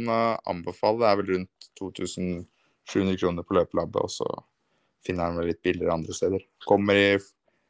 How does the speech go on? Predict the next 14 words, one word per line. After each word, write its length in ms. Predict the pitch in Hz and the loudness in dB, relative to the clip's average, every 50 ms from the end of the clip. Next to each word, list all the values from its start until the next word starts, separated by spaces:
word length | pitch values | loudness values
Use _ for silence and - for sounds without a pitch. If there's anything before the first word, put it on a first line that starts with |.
| _ _ _ | _ _ _
flere 220 | - 95 92 92 | 6 6 6 6
kule 280 | 95 - - 92 90 90 | 4 2 0 0 0 2
farger, 360 | - 92 90 87 80 82 95 | 4 4 4 4 2 0 -2
så 480 | 92 - 95 92 92 90 90 90 92 95 - _ _ _ _ - | 0 2 2 4 4 4 2 0 -2 -6 -12 _ _ _ _ -14
hvis 100 | - - | -6 -2
man 140 | 110 113 123 | 0 4 6
vil 80 | 123 | 6
ha 60 | 113 113 | 6 4
en 60 | 110 | 4
konkurransesko 640 | - 123 123 - 117 107 104 - - 110 113 123 120 | -2 -8 -4 -2 -2 -2 -2 -4 -6 -4 -4 -4 -4
som 140 | 117 123 | -4 -4
er 80 | 117 110 | -4 -4
stabil 560 | 110 - 113 107 113 101 101 110 107 107 107 | 0 0 0 0 2 0 0 2 2 2 2
og 440 | 101 101 101 101 101 101 101 101 - | 2 2 2 2 2 0 0 -2 -4